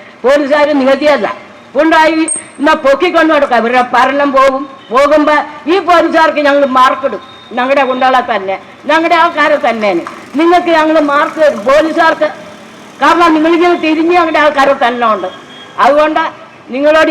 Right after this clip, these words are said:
ഞാൻ പറയുകയാണ്, ഈ പി-, ഈ പിണറായി ഒന്നും ഉണ്ടാവില്ല, പോലീസുകാർക്ക് ഞങ്ങൾ മാർക്ക് ഇട്ടിട്ടുണ്ട്. കാരണം തിരിഞ്ഞ് നിങ്ങൾ തന്നേന്. ഇന്നാള്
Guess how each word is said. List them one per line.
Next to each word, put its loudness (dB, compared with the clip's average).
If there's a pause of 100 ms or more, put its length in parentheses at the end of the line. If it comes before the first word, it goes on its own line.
ഞാൻ 4 (100)
പറയുകയാണ്, 2 (600)
ഈ -4 (100)
പി-, -2 (400)
ഈ -4 (100)
പിണറായി 2
ഒന്നും 2
ഉണ്ടാവില്ല, 2 (160)
പോലീസുകാർക്ക് 2
ഞങ്ങൾ 2 (120)
മാർക്ക് 2
ഇട്ടിട്ടുണ്ട്. 0 (520)
കാരണം 2 (120)
തിരിഞ്ഞ് 0
നിങ്ങൾ 2 (100)
തന്നേന്. 0 (380)
ഇന്നാള് 2